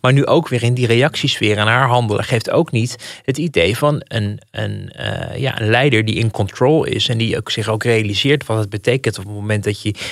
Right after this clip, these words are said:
die onrust laat voortwoekeren eigenlijk. En, eh, inderdaad, nog steeds het idee, en dat, je zag het in de peilingen, hebben ze er niet echt onder geleden. Eh, ik weet niet of dat,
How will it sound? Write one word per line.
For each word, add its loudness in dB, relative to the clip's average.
die -4
onrust 2
laat 0
voortwoekeren -2
eigenlijk. -2
En, -4
eh, 0
inderdaad, 2
nog 0
steeds 2
het -4
idee, 2
en -2
dat, -6
je -10
zag 0
het -4
in 0
de 0
peilingen, 0
hebben -2
ze 0
er 0
niet -2
echt -4
onder -4
geleden. 0
Eh, -6
ik -10
weet 0
niet -6
of -4
dat, -2